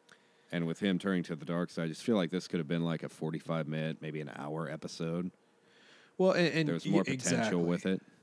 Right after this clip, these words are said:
Speaker 2: I think that they were just giving all these little teaser tasters. It's like, "Hey, you like it? If
Speaker 1: Yeah.
Speaker 2: you like it, then we could do
Speaker 1: We'll give you a season
Speaker 2: more."
Speaker 1: two,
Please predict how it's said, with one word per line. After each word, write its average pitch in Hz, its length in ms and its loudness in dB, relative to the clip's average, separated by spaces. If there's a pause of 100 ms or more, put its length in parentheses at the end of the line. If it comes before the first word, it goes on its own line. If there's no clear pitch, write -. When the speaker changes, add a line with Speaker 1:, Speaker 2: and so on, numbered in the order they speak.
Speaker 2:
I 135 140 -2
think 180 240 2
that 156 100 -6
they 160 120 6
were 147 100 4
just 127 220 0
giving 123 260 2
all 120 160 2
these 113 240 2
little 107 240 -2
teaser 117 480 -2
tasters. 120 760 -2
It's 101 160 -2
like, 110 280 -2 (360)
"Hey, 147 340 -4 (640)
you 110 120 -4
like 107 340 -4
it? 190 240 0 (960)
If 127 180 0
Speaker 1:
Yeah. - 80 -2
Speaker 2:
you 110 100 0
like 127 400 0
it, 110 240 -2
then 110 200 -4
we 117 140 -2
could 104 220 -6
do - 120 2
Speaker 1:
We'll - 80 2
give 90 260 4
you 87 120 6
a 82 60 4
season 87 420 2
Speaker 2:
more." 131 140 2
Speaker 1:
two, 92 640 6